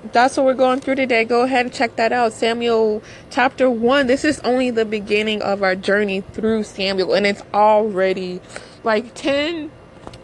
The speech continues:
ten verses, and this is already happening. Come along for the ride. I can't wait to go through the rest of this book with us. Does anybody read this thing?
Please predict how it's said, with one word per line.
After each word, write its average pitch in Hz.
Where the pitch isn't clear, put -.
ten 277
verses, 277
and 202
this 214
is 247
already 226
happening. 262
Come 269
along 277
for 269
the 262
ride. 233
I 208
can't 240
wait 226
to 226
go 214
through 226
the 208
rest 190
of 226
this 214
book 226
with 226
us. 208
Does 226
anybody 285
read 269
this 311
thing? 392